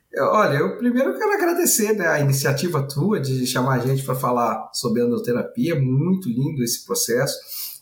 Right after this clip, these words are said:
Também falar sobre esse Novembro Azul, né, e a necessidade. É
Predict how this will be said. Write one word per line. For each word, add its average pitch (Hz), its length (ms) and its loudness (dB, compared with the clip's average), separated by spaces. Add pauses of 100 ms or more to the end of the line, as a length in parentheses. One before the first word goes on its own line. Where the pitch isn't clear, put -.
(140)
Também 139 320 2
falar 131 300 0
sobre 120 720 -2
esse 120 260 0
Novembro 123 520 0
Azul, 123 400 -2
né, 135 260 0 (420)
e 110 80 -2
a 110 60 2
necessidade. 127 920 0
É 117 400 -4